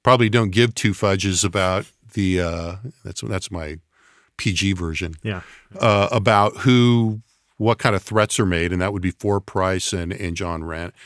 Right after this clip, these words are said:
Speaker 1: and John Rainey.
Speaker 2: Mm-hmm.
Speaker 1: So I, you know, the politics of this get complicated pretty quickly, right?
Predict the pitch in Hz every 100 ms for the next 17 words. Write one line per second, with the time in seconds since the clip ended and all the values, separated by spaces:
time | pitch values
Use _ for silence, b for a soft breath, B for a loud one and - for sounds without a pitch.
0 | b 98 104 92 87 87 76 82 _ _
1 | 92 95 95 b b - - 185 165 156
2 | 160 156 151 135 127 220 214 185 - 143
3 | 135 - 110 143 123 117 - 101 87 -
4 | 101 - 101 - - - - _ _ _
5 | _ _ _ _ _ - 104 92 92